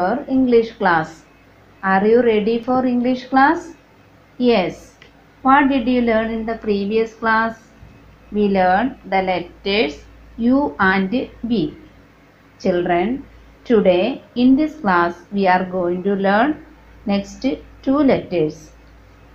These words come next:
I will teach you one by one.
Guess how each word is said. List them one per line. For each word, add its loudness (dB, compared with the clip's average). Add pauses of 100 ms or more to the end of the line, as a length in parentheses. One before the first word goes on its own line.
(1200)
I 2
will 0
teach -6
you -4
one 2
by 2
one. -4